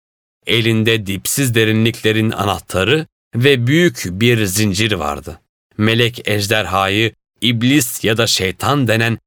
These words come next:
o eski yılanı yakalayıp bin yıl için bağladı. Bin yıl tamamlanıncaya dek ulusları bir daha saptırmasın diye onu dipsiz derinliklere attı. Oraya kapayıp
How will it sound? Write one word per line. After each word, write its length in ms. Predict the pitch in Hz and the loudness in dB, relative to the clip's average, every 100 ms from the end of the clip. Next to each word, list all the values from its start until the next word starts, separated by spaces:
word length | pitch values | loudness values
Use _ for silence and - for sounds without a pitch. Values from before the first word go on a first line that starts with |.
| _ | _
o 180 | 135 147 | 2 2
eski 440 | - 117 - - 160 | 2 -2 -2 -2 2
yılanı 500 | 147 113 110 117 117 _ - | 4 4 2 2 0 _ -4
yakalayıp 720 | 110 120 107 120 127 127 123 _ - | -2 0 0 2 4 2 -2 _ -12
bin 340 | 82 117 160 | -2 2 4
yıl 300 | 156 127 117 | 4 4 2
için 480 | - 85 - 113 92 | 0 -4 0 0 0
bağladı. 520 | 87 82 78 78 90 - _ _ _ _ - | 0 -2 -4 -4 -6 -6 _ _ _ _ -2
Bin 160 | 131 143 | 0 4
yıl 220 | 131 127 | 4 2
tamamlanıncaya 920 | 120 107 117 113 113 156 120 104 90 | 0 0 2 2 2 0 0 0 -2
dek 300 | 95 98 - _ _ - | -4 -6 -10 _ _ -2
ulusları 680 | 151 156 - 143 151 165 120 | 2 2 2 0 2 2 2
bir 260 | 156 127 | 2 2
daha 300 | 117 120 127 - - | 0 0 -2 -4 -10
saptırmasın 1000 | - 127 123 - 170 135 - 104 101 92 | -4 -2 -2 0 2 2 0 -2 -2 0
diye 280 | 104 104 95 | 0 0 -2
onu 400 | 98 120 123 120 _ 95 101 | 0 2 2 0 _ -8 -2
dipsiz 480 | 127 123 - 151 120 | 0 0 -2 -2 2
derinliklere 680 | 120 117 120 117 110 107 90 | 2 4 2 2 0 0 -2
attı. 420 | 73 - - - _ _ _ _ | -4 -10 -14 -14 _ _ _ _
Oraya 380 | - 127 123 117 | 2 4 4 2
kapayıp 440 | - 113 120 123 | -2 -2 2 0